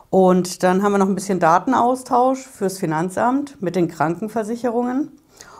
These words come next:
und natürlich ein bisschen Änderung bei der Umsatzsteuer. Was wir uns heute anschauen, ist der Punkt, der in zwanzig zwanzig direkt Steuern spart. Das ist der Punkt mit dem klangvollen Titel Investitionsabzugsbetrag,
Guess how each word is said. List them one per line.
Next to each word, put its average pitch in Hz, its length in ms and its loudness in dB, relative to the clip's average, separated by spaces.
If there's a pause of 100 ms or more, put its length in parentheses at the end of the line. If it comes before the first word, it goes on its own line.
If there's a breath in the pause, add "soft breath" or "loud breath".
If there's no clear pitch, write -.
und 277 120 6
natürlich 277 360 4
ein 233 80 4
bisschen 233 260 0
Änderung 185 420 2
bei 175 120 2
der 175 100 2
Umsatzsteuer. 143 840 -2 (480 loud breath)
Was 160 240 0
wir 277 180 4
uns 262 160 2
heute 202 300 4
anschauen, 170 560 0
ist - 260 -6
der 220 140 6
Punkt, 214 560 -2
der 160 140 4
in 175 140 2
zwanzig 220 460 0
zwanzig 175 720 -2
direkt 165 480 -2
Steuern 151 420 0
spart. 139 380 -6 (340 soft breath)
Das 165 180 2
ist 190 280 4
der 170 80 6
Punkt 269 360 4
mit 180 120 6
dem 165 140 6
klangvollen 240 580 4
Titel 190 540 4
Investitionsabzugsbetrag, 180 1900 2